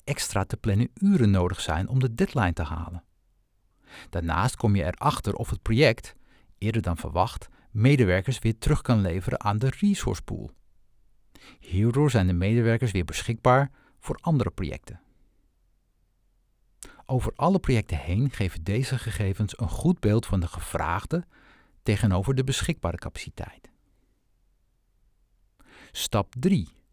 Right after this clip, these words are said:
check. In deze stap van het project- en resourceplanningsproces kijken we of we de doelstellingen halen.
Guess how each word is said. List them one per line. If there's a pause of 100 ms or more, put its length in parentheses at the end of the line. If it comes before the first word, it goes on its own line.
check. (1700)
In
deze
stap
van
het
project-
en
resourceplanningsproces (300)
kijken
we
of
we
de
doelstellingen
halen.